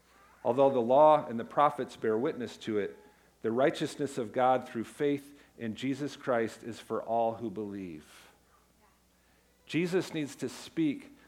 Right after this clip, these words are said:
That's when things change. It's his power that comes and that empowers us to drop our nets. The law, "Thou shalt quit,"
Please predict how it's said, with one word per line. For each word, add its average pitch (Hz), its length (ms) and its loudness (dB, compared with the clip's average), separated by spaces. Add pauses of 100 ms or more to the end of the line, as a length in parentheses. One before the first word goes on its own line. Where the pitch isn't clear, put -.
(140)
That's 143 340 0
when 127 220 0
things 113 340 -6
change. - 680 -12 (400)
It's 123 220 -6
his 170 260 0
power 123 540 4 (240)
that - 160 -4
comes 123 520 -2
and 113 240 -4
that 101 180 -8 (120)
empowers 120 640 0
us 120 380 -4 (340)
to 123 100 -12
drop 117 320 0
our 104 280 -2 (120)
nets. - 680 -10 (1120)
The 131 180 6
law, 143 640 8 (1300)
"Thou 135 280 4
shalt 156 500 2
quit," - 440 0